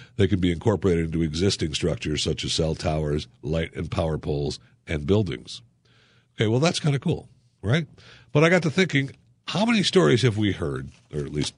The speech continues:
I have read anyway, about the post office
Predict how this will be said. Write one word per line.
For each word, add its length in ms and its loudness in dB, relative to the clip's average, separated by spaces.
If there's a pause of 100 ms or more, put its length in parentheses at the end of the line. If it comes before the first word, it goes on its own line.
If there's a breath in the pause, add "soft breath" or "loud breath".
(140)
I 160 -2
have 200 -6
read 200 -6
anyway, 460 -14 (340 loud breath)
about 680 2 (1800)
the 100 4
post 320 6
office 460 0